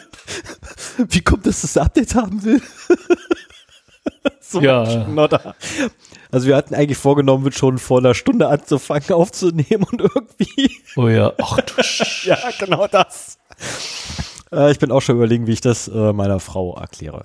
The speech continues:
Speaker 1: Aber
Speaker 2: Ja, das ist, das
Speaker 1: das
Speaker 2: ist
Speaker 1: hört
Speaker 2: das
Speaker 1: man dann
Speaker 2: Problem des Zukunfts, Stefan.
Speaker 1: Ich wollte gerade sagen, im nächsten Podcast, wenn meine Tonlage dann einfach höher ist, dann weiß man, wie meine Frau darauf reagiert hat.
Speaker 2: Ähm, eine Sache wollte ich schon mal, äh, spoilern.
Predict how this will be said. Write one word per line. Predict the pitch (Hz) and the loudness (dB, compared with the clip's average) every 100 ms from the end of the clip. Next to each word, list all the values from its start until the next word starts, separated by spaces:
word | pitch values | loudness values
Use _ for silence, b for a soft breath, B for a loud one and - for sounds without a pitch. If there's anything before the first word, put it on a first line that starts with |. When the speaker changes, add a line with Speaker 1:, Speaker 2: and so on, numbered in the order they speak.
| 98 - | -20 -14
Speaker 1:
Aber | 95 90 87 95 _ | -8 -8 -8 -14 _
Speaker 2:
Ja, | 113 107 107 - | -6 -6 -6 -6
das | 120 | -4
ist, | - - - | -2 -2 -2
das | 123 - | -2 0
Speaker 1:
das | 127 | 2
Speaker 2:
ist | - | 2
Speaker 1:
hört | 151 | 2
Speaker 2:
das | |
Speaker 1:
man | 147 | 4
dann | 139 | 6
Speaker 2:
Problem | 139 143 | 4 4
des | 131 | 0
Zukunfts, | - 139 123 104 | -2 0 -2 -2
Stefan. | - 110 123 107 107 - | -4 -2 -2 -4 -6 -6
Speaker 1:
Ich | 110 | -2
wollte | 131 | 0
gerade | 135 | 2
sagen, | 143 123 | 2 2
im | 120 | 2
nächsten | 135 160 156 | 2 2 0
Podcast, | 160 - 143 139 123 | -2 0 0 0 -4
wenn | 120 | -2
meine | 120 113 - _ - | -2 -2 -6 _ -6
Tonlage | 127 147 143 127 123 | 0 2 4 2 0
dann | 113 | -2
einfach | 107 - | -4 0
höher | 117 131 135 | 4 4 2
ist, | 131 113 | 0 0
dann | 101 | 2
weiß | 113 - | 2 2
man, | 104 | 0
wie | 107 | 0
meine | 104 | 0
Frau | - 117 | 0 0
darauf | 110 110 - | 0 0 0
reagiert | 104 92 104 - | 0 0 -2 0
hat. | 147 - _ _ _ _ _ _ _ B B B B B B B - | -4 -6 _ _ _ _ _ _ _ B B B B B B B 2
Speaker 2:
Ähm, | 139 139 143 143 143 143 139 139 139 - - | 4 4 4 2 4 4 2 0 -4 -12 -2
eine | 170 214 | 0 2
Sache | 196 202 175 | 2 2 2
wollte | 175 | 0
ich | - | 0
schon | 165 | -2
mal, | 147 139 135 135 143 139 123 | 2 4 4 2 0 0 0
äh, | 123 | -2
spoilern. | - 147 170 139 117 185 | -2 2 4 4 2 0